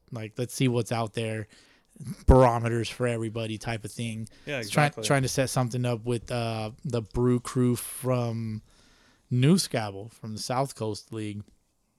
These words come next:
Speaker 1: Uh, also, like, barometer for them,
Speaker 2: Mm-hmm.
Speaker 1: see where they're at, see where we're at type of thing. 'Cause they were at, at, at the time, they still are. They're one of the top teams in, in their, in their league, in their division and all that.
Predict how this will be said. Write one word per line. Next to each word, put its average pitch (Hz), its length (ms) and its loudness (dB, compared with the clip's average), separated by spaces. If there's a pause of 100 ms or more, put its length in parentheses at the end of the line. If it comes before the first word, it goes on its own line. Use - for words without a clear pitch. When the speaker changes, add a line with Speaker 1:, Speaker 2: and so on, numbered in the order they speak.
(680)
Speaker 1:
Uh, 113 300 0 (340)
also, 127 320 2
like, 113 280 -2
barometer 117 400 0
for 123 160 -4
them, 104 340 -6 (180)
Speaker 2:
Mm-hmm. 113 200 -12
Speaker 1:
see 107 180 0
where 117 220 0
they're 117 240 -2
at, 113 260 -4
see - 160 -4
where 110 200 -4
we're 110 260 -4
at 107 240 -4
type 117 240 -6
of 101 80 -8
thing. 110 260 -6
'Cause 120 160 -4
they 135 120 4
were 135 180 4
at, 127 100 0 (100)
at, 131 160 -6 (240)
at 131 140 -6
the 123 60 -8
time, 131 400 -2 (260)
they 156 100 6
still 139 260 6
are. 131 180 6
They're 127 120 4
one 135 140 2
of 131 60 2
the 120 60 0
top 120 240 -4
teams 113 280 -6
in, 113 240 -6
in 113 180 -8
their, 107 540 -6 (140)
in 120 100 -8
their 110 360 -4
league, 107 340 -2
in 107 100 -2
their 104 180 -4
division 107 480 -6
and 107 120 -6
all 107 140 -6
that. 107 220 -8